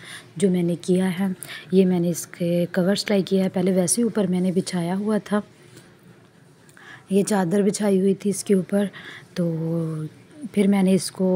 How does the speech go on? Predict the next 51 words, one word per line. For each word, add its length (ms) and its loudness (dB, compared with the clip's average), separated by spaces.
जब 200 2
प्रेस 240 0
करती 340 0
थी, 140 2
इसको 340 0
कपड़े 320 0
इसके, 220 0
अ, 400 2
इसके 220 0
ऊपर 240 -2
प्रेस 240 4
करती 240 2
तो 120 4
ये 80 12
इकट्ठी 800 2
हो 100 10
जाता 220 4
था 100 2
कपड़ा, 320 0
तो 80 -6
फिर 100 6
मैंने 200 6
इसके 220 0
साथ 260 2
ऐसे 340 6
चारों 300 2
तरफ 220 0
इसके 220 -2
इलास्टिक 420 0
लगा 260 2
दी। 120 0
ये 140 -2
देखें 320 -6
आप, 100 -8
ऐसे 240 0
ही 80 4
फिट 300 4
हो 120 6
गया। 320 2
अब, 160 -2
अब 180 2
जैसे 280 6
मर्ज़ी 340 4
कपड़े 300 4
प्रेस 300 0
करो, 260 0
कोई 240 6
मसला 480 2
ही 140 6
नहीं 300 0
है, 120 0